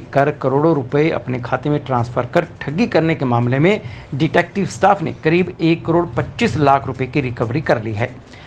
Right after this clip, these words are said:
पंचकूला डिटेक्टिव स्टाफ ने करीब दो करोड़ रुपए की हेराफेरी करने वाले एक मुनीम को गिरफ्तार किया था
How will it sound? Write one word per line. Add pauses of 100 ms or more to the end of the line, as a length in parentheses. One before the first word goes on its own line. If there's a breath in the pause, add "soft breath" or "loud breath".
(160 loud breath)
पंचकूला
डिटेक्टिव
स्टाफ
ने
करीब
दो
करोड़
रुपए
की
हेराफेरी
करने
वाले
एक
मुनीम
को
गिरफ्तार
किया
था